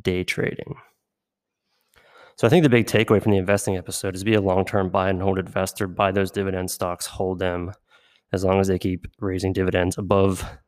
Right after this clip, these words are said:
inflation forever. Uh, only sell your dividend stocks if they cut dividends, that's it, or if there's some massive sea change in their market, for example. Uh, if a study comes out that says Coke and Pepsi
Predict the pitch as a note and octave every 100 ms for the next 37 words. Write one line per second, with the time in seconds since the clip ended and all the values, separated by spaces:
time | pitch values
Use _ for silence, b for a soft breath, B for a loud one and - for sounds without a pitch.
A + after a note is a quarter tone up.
0 | _ _ _ _ - F2+ F#2 F2+ - F#2
1 | F2 F2+ _ - - - - - B B
2 | B - F#2 F#2+ G2 G#2 G2+ G2 - G2
3 | F#2+ F#2 F#2 F2+ - F#2 F#2 F2 - G2
4 | G2 F#2+ G#2+ G2 G2+ F#2 - - F#2+ G2+
5 | F#2+ F#2+ F#2 F#2 - - F2+ - F#2+ G2
6 | F#2 - F2 - F#2+ - - G2+ F#2+ F#2+
7 | F#2 F#2+ F2 - F#2 F2+ F#2+ F2+ F2+ -
8 | B B B - F#2+ F#2 F2+ F2+ F2+ F2+
9 | F#2+ F2 F#2 F2 F#2+ E2+ B B B B
10 | B - - - - A2+ G#2 - G2+ F#2+
11 | G2+ F#2 F2+ - F#2 - G2 F#2+ F2+ F#2
12 | - F#2+ F2+